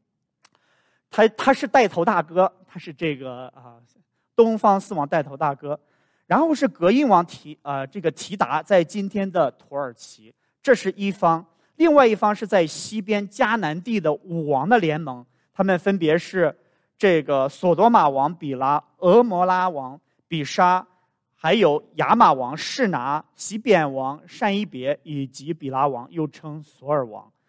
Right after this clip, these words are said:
而这个迦南五王，他的活动范围大概就是在今天的这个死海以南或者是东南部，是比较小的一个部分。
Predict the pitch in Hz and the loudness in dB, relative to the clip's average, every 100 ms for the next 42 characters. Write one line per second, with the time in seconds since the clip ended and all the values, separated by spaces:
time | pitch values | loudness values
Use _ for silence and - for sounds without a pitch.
0 | _ _ - 214 233 320 254 202 - 269 | _ _ 2 2 4 0 2 0 0 -4
1 | 262 202 202 226 208 165 139 151 311 285 | -2 -2 -2 -4 -4 0 0 -2 0 2
2 | - 156 180 185 214 160 143 - 185 170 | 2 0 0 0 -2 -2 -4 -8 -10 -4
3 | 156 143 156 - 139 160 135 - 170 165 | -4 -4 -10 -12 -10 -6 -6 -8 -12 -12
4 | 160 160 147 127 151 127 120 _ _ _ | -10 -10 -8 -10 -12 -14 -16 _ _ _
5 | - - 185 208 165 123 _ 226 190 151 | -14 -4 -4 -2 -4 -6 _ -6 -4 -4
6 | 110 120 170 143 127 139 - 240 233 143 | -8 -8 -6 -6 -8 -6 -2 -2 -2 -6
7 | 127 - 127 _ _ _ - 165 131 120 | -10 -20 -20 _ _ _ -8 -8 -8 -4
8 | 139 165 - 156 110 113 123 123 139 107 | -2 -2 -4 -4 -4 -10 -20 -20 -20 -20
9 | _ | _